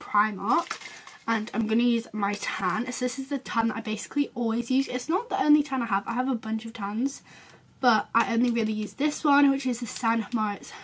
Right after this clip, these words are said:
Darker Than Dark one. Basically, I'm gonna squirt some onto my brush. Um, I usually do it with a mitt, but because I'm not doing the rest of my body, I'm not gonna do that. So basically, from where I waxed my brows,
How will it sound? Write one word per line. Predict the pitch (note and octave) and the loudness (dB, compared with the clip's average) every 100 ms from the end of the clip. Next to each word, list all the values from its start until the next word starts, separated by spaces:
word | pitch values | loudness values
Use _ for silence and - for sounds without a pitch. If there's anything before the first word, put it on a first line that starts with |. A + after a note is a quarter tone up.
| - | -16
Darker | - G#3+ G#3+ A3+ | -2 -2 -2 -6
Than | G#3+ | -4
Dark | G#3 F#3+ - - | -4 -6 -8 -8
one. | G3 B3 | -4 -4
Basically, | A#3 A#3 A#3 A#3 - - F#3+ G3+ C4+ - - - - _ _ _ _ _ - - _ | -4 -2 -2 -2 -8 -8 -6 -2 -2 -4 -12 -20 -20 _ _ _ _ _ -20 -20 _
I'm | B3 | 0
gonna | C4 | 0
squirt | C4+ - - A3 A3 | 0 -6 -2 -2 -2
some | - A3+ G#3 | -4 -4 -4
onto | - A3 G#3+ G#3+ | -4 -6 -6 -6
my | G3+ | -6
brush. | F#3+ G3+ G3 F#3+ A#3 - - - - - - - - _ _ - - | -6 -8 -8 -8 -8 -12 -12 -8 -6 -6 -10 -14 -20 _ _ -2 0
Um, | A#3 A#3 A3+ | 0 0 0
I | A#3 | 0
usually | A#3 A#3+ - D4+ C4+ A#3 | 2 2 0 2 2 2
do | A3+ G#3+ | -2 -4
it | |
with | G3 | -4
a | G#3 | -6
mitt, | G3+ G3 G3 - | -6 -6 -8 -8
but | F#3+ - | -10 -8
because | A#3 B3 | -6 -2
I'm | B3 B3 | 0 0
not | A3+ | 0
doing | A#3+ A3 | -4 -4
the | G#3+ | -2
rest | G#3 G3+ - | -4 -6 -8
of | A3 | -6
my | G#3+ | -6
body, | G3 F#3+ G#3 G3+ - | -4 -6 -6 -10 -8
I'm | A3+ A3 | -6 -6
not | G#3+ B3 | -6 -6
gonna | B3+ A#3 | -4 -4
do | A3+ A3+ A#3 | -4 -4 -2
that. | B3+ D4+ - - _ _ _ _ - | 0 -2 -2 -10 _ _ _ _ -8
So | F#3+ C#4 | 0 2
basically, | B3+ C4+ B3 - - A#3+ | 4 2 0 -6 -4 -4
from | - B3 A#3+ | -2 2 6
where | C4 | 8
I | C#4 B3+ | 8 6
waxed | B3+ A#3 A3+ - - - - | 4 4 2 2 -8 -14 -4
my | A#3+ A3+ | 0 0
brows, | A3 F#3+ A#3 B3 | 4 6 6 2